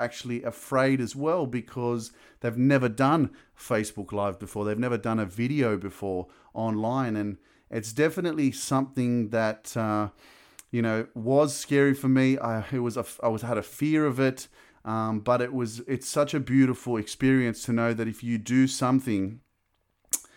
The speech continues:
and then you do it again, and then you do it again, and then you keep doing it, you actually grow confidence within yourself. And I've had, uh, you know, many, many people that I've been able to interview who had that same fear through my Instagram lives that I used to do,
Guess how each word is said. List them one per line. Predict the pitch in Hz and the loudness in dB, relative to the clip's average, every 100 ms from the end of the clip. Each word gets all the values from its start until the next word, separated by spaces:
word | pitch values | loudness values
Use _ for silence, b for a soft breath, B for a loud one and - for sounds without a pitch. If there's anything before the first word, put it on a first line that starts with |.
| b b | b b
and | 113 | -2
then | 123 | 0
you | 117 | 2
do | 127 131 | 2 2
it | |
again, | 113 123 120 113 | 2 0 0 0
and | 110 | 0
then | 113 | 0
you | |
do | 104 127 | 2 2
it | 120 | 2
again, | 107 120 120 | 2 0 2
and | 110 | 2
then | 120 | 2
you | 117 | 0
keep | - 143 107 | 2 0 2
doing | 127 147 147 | 2 4 4
it, | 117 107 | 2 -2
you | 117 | -8
actually | 120 131 - 147 127 | -6 -6 -4 0 0
grow | 117 120 117 | 2 2 2
confidence | 131 131 135 123 113 | 0 0 0 -4 -4
within | 117 113 | -4 -2
yourself. | 107 95 - 135 113 - b b b - | -2 -4 0 0 0 -6 b b b -8
And | 113 113 110 | -2 -2 -2
I've | 120 123 | 0 -2
had, | 127 120 113 104 | 0 0 0 -2
uh, | 110 107 107 | -2 -2 -2
you | 120 | -2
know, | 110 104 104 b b b | 0 0 -2 b b b
many, | 110 120 135 143 135 | 0 6 6 8 6
many | 131 123 | 6 4
people | 113 131 120 113 104 | 0 -2 -2 -4 0
that | 113 107 101 | 2 2 2
I've | 110 101 | -2 0
been | 113 107 | 0 0
able | 117 120 113 110 | 0 0 0 -4
to | - 117 | -2 2
interview | 143 151 139 113 110 110 107 B B | 2 4 0 2 2 2 -2 B B
who | - 170 | 2 2
had | 160 165 156 | 2 0 -2
that | 151 | -2
same | - 160 156 | 0 2 2
fear | 139 - 180 147 104 | 0 -4 0 2 2
through | 107 147 | 0 -2
my | 151 139 | 0 2
Instagram | 147 143 135 131 123 120 | 0 -2 -2 0 0 0
lives | 139 156 135 | 0 0 -2
that | 127 | -2
I | 120 | -2
used | 117 113 - | 0 -2 -4
to | 120 | -4
do, | 113 120 117 | 0 2 0